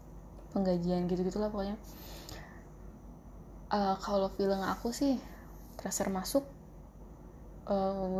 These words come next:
di puskesmas masih belum tahu apa-apa, dan sampai sekarang ya, dari yang aku rasakan, aku udah selesai sih, tapi maksudnya koordinasinya itu alhamdulillah membaik, cuma masih berusaha, masih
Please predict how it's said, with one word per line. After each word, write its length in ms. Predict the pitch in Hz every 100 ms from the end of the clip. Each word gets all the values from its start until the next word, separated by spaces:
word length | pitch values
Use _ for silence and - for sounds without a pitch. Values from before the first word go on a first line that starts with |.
| 185
di 80 | 196 196 202 196 196 - -
puskesmas 480 | 202 - 202 240 247
masih 240 | 220 196
belum 140 | 190 185
tahu 180 | 185
apa-apa, 320 | 185 185 - 196
dan 160 | 185
sampai 240 | 190 190 190
sekarang 480 | - 185 190 196
ya, 240 | 220 196 208 - -
dari 80 | 196
yang 160 | 190 185
aku 160 | 190
rasakan, 480 | 190 185 190 208 240 - - -
aku 240 | 202 196 214
udah 160 | 196
selesai 480 | 196 185 190 196 196
sih, 80 | 190 -
tapi 240 | 196 208
maksudnya 400 | 208 202 - 202 202 - - - - - - -
koordinasinya 880 | 190 190 190 185 185 - 180 180 180
itu 800 | 180 - - - 220 220 220 214
alhamdulillah 480 | - 196 190 190 202
membaik, 600 | 226 196 185 180 196 196 - - - - -
cuma 320 | - 196 190 208
masih 480 | 208 208 - 185 180 - 196 180
berusaha, 720 | 180 185 - 180 - 190 - - - - - - - - - - - - - - - - -
masih 480 | 190 190 - 180